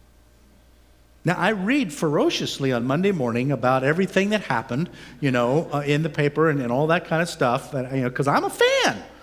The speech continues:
I care. I just can't, I am so weak, I can't do it. <laughs>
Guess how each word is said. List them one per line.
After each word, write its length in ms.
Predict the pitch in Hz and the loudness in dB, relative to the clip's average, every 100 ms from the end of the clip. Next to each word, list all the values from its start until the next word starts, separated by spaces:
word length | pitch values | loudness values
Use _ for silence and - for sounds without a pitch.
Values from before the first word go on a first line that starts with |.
| - - - - | -20 -20 -14 -2
I 120 | - | 2
care. 580 | - 494 494 320 139 - - - - - - - - - - - - | 4 6 6 4 2 -6 -18 -20 -20 -20 -20 -20 -20 -20 -20 -20 -6
I 200 | 180 269 | -2 -2
just 520 | - 233 233 233 - | 0 2 2 0 -8
can't, 400 | - 214 226 220 - - - - - - | -4 0 0 0 -6 -20 -20 -20 -20 -10
I 600 | 208 294 320 139 120 160 220 - - - _ - _ _ - | 0 2 2 0 -2 -2 -2 -10 -20 -20 _ -20 _ _ -2
am 160 | 170 160 | -2 0
so 240 | - 247 | 0 0
weak, 480 | 214 311 226 - - | 2 2 2 0 -4
I 180 | 160 262 | -2 -2
can't 400 | - 233 247 214 | 0 2 2 0
do 260 | 208 392 339 | 0 2 2
it. 280 | - - | 0 -6
<laughs> 40 | - | -14